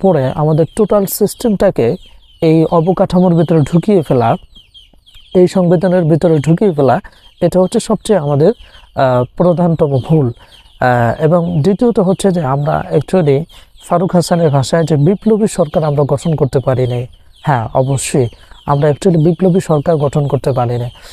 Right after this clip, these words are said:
আমরা যদি একজন, আহ, বিপ্লবী সরকার যদি গঠন করতে পারতাম তাহলে সেক্ষেত্রে তার থাকা অবস্থায় বাংলাদেশে কোথাও ন্যূনতম একজন ব্যক্তি যে শেখ হাসিনার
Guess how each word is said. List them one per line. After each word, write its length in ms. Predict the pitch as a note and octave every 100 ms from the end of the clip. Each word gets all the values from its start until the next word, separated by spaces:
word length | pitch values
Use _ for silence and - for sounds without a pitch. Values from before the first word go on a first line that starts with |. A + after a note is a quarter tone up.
| - -
আমরা 300 | C#3 F3+ G3+
যদি 160 | A3 A3
একজন, 440 | F#3 D#3+ G#3 G3 F#3 - - -
আহ, 200 | - C#3+
বিপ্লবী 480 | D#3 F3 - A3+ A3
সরকার 360 | - G3 G#3+
যদি 200 | F#3 F#3
গঠন 340 | F3 E3 G#3 G3
করতে 260 | D#3 E3+
পারতাম 500 | D3 C#3 - D#3 A3+
তাহলে 280 | G3 E3 E3+
সেক্ষেত্রে 720 | - B3 A3+ C4 - D#3+ F3 - - - - _ _ _ _ _ _ _ -
তার 240 | G#3+ B3+ -
থাকা 260 | G3+ F#3+
অবস্থায় 520 | F#3 D#3+ C#3+ - G3
বাংলাদেশে 720 | G3+ E3+ D#3 D#3 D#3 - A#3+ C4 - - -
কোথাও 480 | A#3 - - G#3+ D3+
ন্যূনতম 680 | D#3+ A#3+ C4+ B3+ B3+ G#3 F3+
একজন 500 | E3 C#3+ F#3 D#3+ D3+
ব্যক্তি 460 | G3 - F3+ F3 - - - -
যে 260 | E3 F3 D#3+
শেখ 320 | - A#3 -
হাসিনার 380 | G3 G3+ F#3